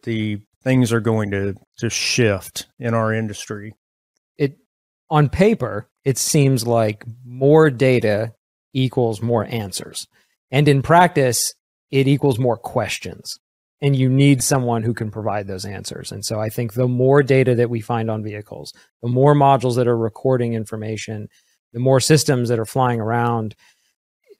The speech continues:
Speaker 2: just means there's more work for us as the investigators to understand and explain them, because it's already at a point where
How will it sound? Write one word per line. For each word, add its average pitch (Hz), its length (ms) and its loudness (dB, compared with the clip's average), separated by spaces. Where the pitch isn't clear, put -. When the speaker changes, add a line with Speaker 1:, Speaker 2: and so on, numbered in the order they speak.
Speaker 2:
just 160 240 4
means 151 240 6
there's 127 280 2
more 135 340 4
work 127 260 2
for - 240 -8
us - 440 -2
as 117 200 -4
the 120 100 -4
investigators 107 800 -6
to - 240 -6
understand 120 560 -2
and 101 80 -12
explain 107 440 -14
them, - 280 -20
because 113 500 -4
it's 147 220 2
already 156 540 6
at 139 80 4
a 127 60 2
point 131 500 -2
where 117 680 0